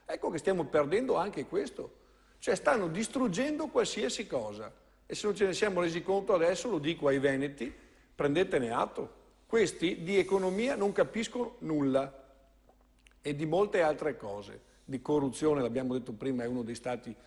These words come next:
più corrotti al mondo. Come giustizia non ne parliamo, perché la mala giustizia, attenzione, d-, detto anche da, da operatori esteri, frena il dieci per cento dell'economia italiana, perché sanno che la giustizia non funziona.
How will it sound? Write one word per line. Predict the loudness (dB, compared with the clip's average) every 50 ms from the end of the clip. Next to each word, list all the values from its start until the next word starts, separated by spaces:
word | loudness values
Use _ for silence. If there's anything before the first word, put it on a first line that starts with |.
| _ _ _
più | -4 -4 -2
corrotti | 0 2 2 4 4 2 0 0 -4 -8
al | -6 -6
mondo. | -4 -4 -4 -2 -2 -4 -4 -6 -6 -8 -14 -20 -20 _ _ _ _ _ _ _ _ _ -2
Come | 2 2 4 4 2
giustizia | 0 0 -2 -4 -2 -2 -2 -2 0 0 0 2
non | 2 2
ne | 0 -2
parliamo, | -2 0 -2 0 0 0 -2 -2 -2 -4 -4
perché | -2 -4 -4 -2 0 0 2
la | 2 2 2
mala | 2 0 0 0 0 -2 -2
giustizia, | -4 -8 -10 -8 -4 -4 -4 -4 -4 -6 -4 -4 -4
attenzione, | -4 -6 -6 -6 -8 -6 -6 -6 -6 -6 -6 -8 -14 -16 -16 -20 _ -20 -20 -20 _ _ _
d-, | -18 -12 -10 -10 -6
detto | -2 0 0 0 0 0 0 0
anche | 0 0 -2 -4 -2 -2 -2 -2
da, | -4 -4 -4 -4 -6 -8 -10 -10
da | -8 -6 -6 -6
operatori | -4 -2 -2 -2 -2 -2 -2 -2 -2 0 0 0 -2
esteri, | -2 -4 -8 -10 -8 -6 -6 -6 -8
frena | -8 -2 0 2 2 2 2 0 -4 -4
il | -4 -6 -6
dieci | -6 -6 -6 -8 -8 -8 -8
per | -6 -4 -4 -4 -4
cento | -6 -8 -8 -8 -8 -6
dell'economia | -6 -6 -6 -6 -6 -8 -8 -6 -6 -6 -8
italiana, | -8 -6 -6 -6 -6 -6 -8 -10 -10 -12 -12
perché | -12 -10 -8 -6
sanno | -4 -2 -2 -2 -2 -2
che | -4
la | -4 -4
giustizia | -6 -8 -10 -10 -10 -8 -8 -8
non | -8 -8
funziona. | -8 -10 -10 -10 -10 -12 -12 -12 -14 -18